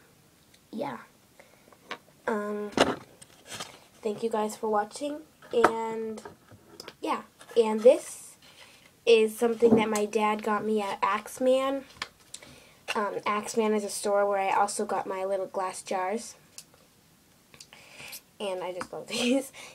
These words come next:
And this is really helpful, um, while making clay because you don't have to hold it. And it helps with the details. As you can see, um, from the camera, it's got really good,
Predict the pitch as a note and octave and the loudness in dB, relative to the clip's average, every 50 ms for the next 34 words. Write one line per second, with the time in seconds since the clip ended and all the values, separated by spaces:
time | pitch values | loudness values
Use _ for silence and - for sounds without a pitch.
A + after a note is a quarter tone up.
0 | - - A#3+ A3+ A3+ A3+ - C4 A#3+ G#3+ A3+ A#3+ A#3+ A#3+ A#3 A#3 A3 G#3+ - - | 2 2 4 2 0 2 2 2 2 6 10 10 10 10 10 6 2 0 2 2
1 | A3+ A3+ A3+ A3+ - G#3+ G#3+ G3+ F#3+ G3 - - G#3+ G#3 G#3+ G#3 G#3 G#3 G#3 - | 4 4 4 4 2 0 -2 -4 -4 -6 -4 0 2 4 4 4 4 2 2 0
2 | A#3 G#3 G3+ G3 - - G3+ G3 F#3+ F#3+ - - - G#3+ G#3 - - - G3+ F#3+ | 0 0 0 -4 -4 -2 0 0 0 0 -2 -2 -2 -6 -6 -6 -6 -4 -4 -4
3 | F#3+ - G#3+ G#3 - - A3 A3+ A3+ A3+ - A#3+ A3 - - - - - - - | -4 -2 -2 0 0 0 0 0 0 0 0 0 0 0 -2 -10 -16 -20 -20 -20
4 | - - - - - G#3+ G3+ G#3 G#3+ A3+ A#3+ C4 - - - - - - - - | -20 -18 -12 -2 0 2 2 4 6 6 6 6 6 2 -6 -14 -14 -16 -20 -20
5 | - - - - - - - - - - - - - - - A#3 A3+ A3+ G#3+ A3+ | -20 -20 -20 -20 -20 -20 -20 -20 -20 -20 -20 -20 -14 0 2 4 6 6 4 4
6 | A#3+ A#3 G#3+ - - - G#3+ - G#3+ G#3+ - - G#3 G3+ G3+ - - A#3+ A3+ A3 | 2 2 2 2 0 -6 -2 -2 -4 -4 -2 -6 -6 -6 -6 0 4 4 6 6
7 | A3 G#3+ G#3+ G#3+ - - - - _ - G3 G3 - G3+ G3+ - G#3+ G#3 - - | 6 4 2 -2 -6 -10 -12 -8 _ -4 -4 -2 -4 -8 -6 -4 -6 -6 -6 -6
8 | G#3+ G3+ G3 G3 F#3+ - - - F#3 E3 E3 F3+ - - G3 F3 F3 F3+ - - | -6 -6 -4 -4 -6 -6 -6 -6 -6 -6 -6 -8 -8 -8 -8 -6 -6 -8 -6 -2
9 | G#3 F#3+ F#3+ F#3+ F#3 F3+ - - - - - A4+ - - F#3+ F3+ - - B2 - | -2 0 0 0 0 2 0 0 -2 -4 -10 -12 -8 -4 -2 -2 -2 -2 -4 -4
10 | F3+ G#3 G#3 G#3 G#3 G3+ G3+ G3 | -2 0 2 2 2 2 0 -2